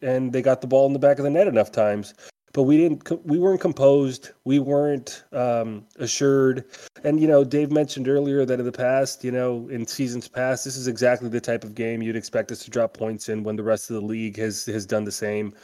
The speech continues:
Um, today was a big chance for us to get separation, um, and it's never too early to do that. Uh, but it, we just gave it away. We gave it away, and, and that's, that's, that could pay dividends later. I mean, we have some bi-, big games coming up here soon, and,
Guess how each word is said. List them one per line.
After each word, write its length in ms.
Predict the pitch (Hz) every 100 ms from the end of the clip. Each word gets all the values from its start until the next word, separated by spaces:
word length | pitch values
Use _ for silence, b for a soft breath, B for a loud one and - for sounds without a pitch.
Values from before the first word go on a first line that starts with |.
| b b -
Um, 500 | 113 107 104 101 - _
today 220 | - 139 139
was 160 | 127
a 20 |
big 300 | 113 131 117
chance 340 | - 127 120 -
for 160 | 120
us 140 | 117 107
to 100 | 113
get 400 | 117 110 - - _ _ _ _ _ -
separation, 760 | - 139 117 120 110 110 101 95 -
um, 480 | 113 110 107 98 92
and 140 | 117
it's 140 | 110 123
never 180 | 127 120
too 240 | - 131
early 460 | 123 120 120 110 - -
to 80 | 104
do 220 | 120 117
that. 460 | 110 104 - - 110
Uh, 340 | 107 104 101 -
but 440 | 113 104 - _ _ _ _ _ _ _ _ _ _ _ _
it, 140 | 180 175
we 120 | 160
just 160 | 143 -
gave 120 | 156
it 60 |
away. 200 | 156 143 - -
We 140 | 123
gave 180 | 123 139
it 60 | 139
away, 300 | 131 127 123
and, 140 | 123
and 160 | 123 120
that's, 320 | 120 - -
that's, 320 | 131 131 -
that 220 | - 139 135
could 160 | 143
pay 160 | 139 139
dividends 460 | 139 160 139 107
later. 260 | 107 98 98
I 40 |
mean, 120 | 120 123
we 100 | 127
have 120 | 131
some 160 | 123
bi-, 180 | 107 139
big 240 | 139 135 123
games 320 | 120 139 -
coming 220 | 147 139
up 140 | 139 139
here 160 | 135
soon, 460 | - 139 151 170 170
and, 280 | 117 101